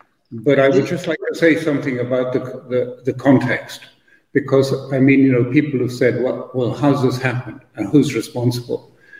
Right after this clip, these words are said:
And I think, uh, you know, the answer is very clear from the context.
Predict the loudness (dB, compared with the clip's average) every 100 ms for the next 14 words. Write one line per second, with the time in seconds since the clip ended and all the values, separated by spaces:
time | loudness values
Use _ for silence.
0 | -20 _ _ -4 0 2 0 0 0 2
1 | 2 2 -2 -10 -4 -2 -2 -6 0 2
2 | 2 2 2 2 2 -2 -4 -4 -2 0
3 | 0 0 -2 2 2 2 -2 -4 -2 -2
4 | -2 0 0 -2 -10 -12